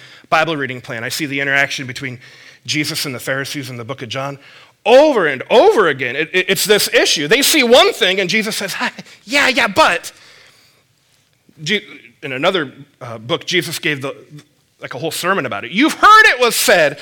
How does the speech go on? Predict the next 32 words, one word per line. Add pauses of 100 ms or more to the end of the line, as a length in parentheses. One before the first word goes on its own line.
(140)
you've
heard
it
was
said, (240)
'Do
not
commit
adultery.'" (360)
Yeah,
yeah,
yeah,
but (1400)
the
other
side
of
this (480)
is
your
heart
matters
too. (960)
It's
not
just,
yeah,
don't
commit
adultery,
but
also